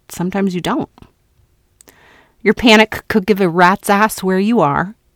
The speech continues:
and or who you are with. In what feels like a flip of a switch, sufferers are stuck in a cycle of fear, overwhelming confusion, and mental anguish.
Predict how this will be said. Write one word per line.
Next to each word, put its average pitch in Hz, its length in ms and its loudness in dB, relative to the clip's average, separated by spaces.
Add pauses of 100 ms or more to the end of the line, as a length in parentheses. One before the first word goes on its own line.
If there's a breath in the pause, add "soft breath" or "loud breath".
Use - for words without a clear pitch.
and 165 320 -2
or 156 280 -2
who 160 400 -4
you 151 220 -4
are 165 120 -2
with. 220 280 0 (1600 loud breath)
In 226 140 4
what 254 220 4
feels 277 340 6
like 226 140 4
a 214 80 6
flip - 340 0
of 240 140 4
a 226 40 2
switch, - 460 -4
sufferers 185 640 0
are 170 100 -2
stuck - 320 -2
in 185 80 0
a 165 80 0
cycle 170 340 0
of 165 80 -2
fear, 190 520 0
overwhelming 170 600 0
confusion, 165 600 0
and 156 160 0
mental 151 320 -6
anguish. 147 640 -6